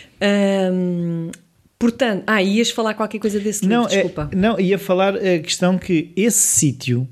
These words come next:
Speaker 1: Uhum.
Speaker 2: em que eu só estou a sentir inveja
Speaker 1: Uhum.
Speaker 2: é um lugar que nos assusta.
Speaker 1: Ah, exatamente, claro.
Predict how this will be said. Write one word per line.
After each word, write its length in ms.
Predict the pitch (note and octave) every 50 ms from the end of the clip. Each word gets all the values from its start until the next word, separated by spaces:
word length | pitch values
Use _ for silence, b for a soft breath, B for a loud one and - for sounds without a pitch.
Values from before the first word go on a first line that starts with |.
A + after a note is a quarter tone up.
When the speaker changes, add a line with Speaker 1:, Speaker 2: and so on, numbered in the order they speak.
| - - -
Speaker 1:
Uhum. 240 | F#3 E3 C#3 F3+ E3+
Speaker 2:
em 80 | C3+ A#2+
que 140 | - D3
eu 40 | C#3
só 280 | B2+ - - - G#3 A3
estou 260 | - - - F#3 E3+
a 40 | E3
sentir 340 | E3 - D#3+ C#3+ B2+ C#3+ C3+
inveja 500 | C#3 C3+ B2 A2 A#2 A2 G#2+ G#2 G2+ G#2+
Speaker 1:
Uhum. 340 | A2+ E3 D#3 C3+ D#3+ D#3+ F3 -
Speaker 2:
é 100 | D#3 D3
um 100 | D3+ D#3+
lugar 260 | D#3 D3 D#3+ D#3 C#3+ C3+
que 80 | -
nos 120 | D3 C3+ D3
assusta. 500 | D3 - - C3+ B2 - - A#2+ A2+ - _ _ -
Speaker 1:
Ah, 300 | - D#3+ D#3 D#3 E3 -
exatamente, 540 | D#3 C3+ C3+ B2 B2 D#3 F#3+ B3 A#3+ A3 -
claro. 220 | - - F3+ F3+